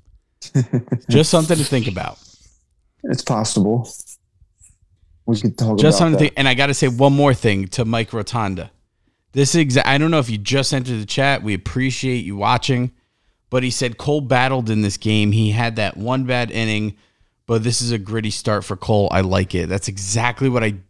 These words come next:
Speaker 2: don't want people to start saying about this start, man.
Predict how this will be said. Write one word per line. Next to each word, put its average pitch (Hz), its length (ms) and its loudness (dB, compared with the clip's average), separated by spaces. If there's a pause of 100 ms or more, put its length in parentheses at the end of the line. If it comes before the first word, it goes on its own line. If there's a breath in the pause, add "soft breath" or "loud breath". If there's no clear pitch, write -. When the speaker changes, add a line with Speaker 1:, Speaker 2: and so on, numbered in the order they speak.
Speaker 2:
don't 117 280 2 (100)
want 107 540 -2 (320)
people 113 280 4
to 104 60 2
start 104 260 2
saying 113 280 -2
about 92 260 -6
this 95 120 -10
start, 135 400 -6
man. 90 300 -8